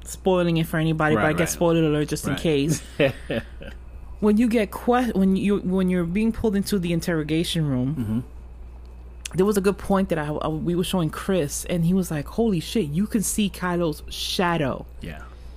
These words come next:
Speaker 1: And I,
Speaker 2: Yeah.
Speaker 1: and it dawned on me, I'm like, "You're right."
Speaker 2: Mm-hmm.
Speaker 1: They even included the shadow
Speaker 2: Mm-hmm.
Speaker 1: there. And the thing is that that's all projection
Speaker 2: Right.
Speaker 1: that we're seeing.
Speaker 2: Mm-hmm.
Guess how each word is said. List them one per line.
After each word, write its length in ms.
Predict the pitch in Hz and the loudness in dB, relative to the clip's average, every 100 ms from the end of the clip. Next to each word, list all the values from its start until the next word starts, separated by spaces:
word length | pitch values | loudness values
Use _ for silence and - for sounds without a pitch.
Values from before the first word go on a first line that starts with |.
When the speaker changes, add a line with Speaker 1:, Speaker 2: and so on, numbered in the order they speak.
| - - - - - - | -16 -16 -18 -18 -18 0
Speaker 1:
And 160 | 226 208 | 2 4
I, 120 | 208 | 2
Speaker 2:
Yeah. 80 | 202 | 2
Speaker 1:
and 140 | 208 | 2
it 200 | 214 220 | 4 4
dawned 260 | 180 214 294 | 2 2 2
on 140 | 220 | 2
me, 80 | 175 | 2
I'm 100 | 170 | 2
like, 240 | 202 175 160 - - - - - - - 175 | 2 0 -2 -10 -18 -18 -16 -16 -16 -8 0
"You're 160 | 175 170 | 2 2
right." 500 | 214 370 339 - - | 2 2 0 -2 -6
Speaker 2:
Mm-hmm. 260 | - 180 180 | -10 -4 0
Speaker 1:
They 260 | 240 269 - | 2 0 0
even 560 | 233 254 247 233 214 - - - - | 0 2 2 2 2 -2 -8 -10 -2
included 640 | 208 190 - 247 269 214 | 0 0 -2 2 2 2
the 80 | 175 | 0
shadow 640 | 175 - 226 226 165 151 156 - - - | -2 -2 0 2 2 0 -4 -12 -14 -12
Speaker 2:
Mm-hmm. 220 | - 196 202 | -10 -12 -8
Speaker 1:
there. 640 | 165 170 208 202 147 151 - | -2 0 2 0 -2 -4 -4
And 160 | 170 180 | -2 0
the 40 | |
thing 200 | 170 196 | 0 0
is 160 | 208 185 | 0 0
that 260 | 185 165 - | -2 -4 -4
that's 260 | 185 185 - - | -4 -4 -4 -2
all 280 | 196 196 | 0 0
projection 800 | 185 - 160 - 190 - - 135 - | 0 -2 -2 -2 -2 -2 -4 -4 -4
Speaker 2:
Right. 260 | 95 98 95 - | -6 -6 -8 -2
Speaker 1:
that 140 | 170 | 2
we're 140 | 160 156 | 2 2
seeing. 420 | - 214 196 127 | 0 2 2 0
Speaker 2:
Mm-hmm. 260 | 107 92 | -4 -8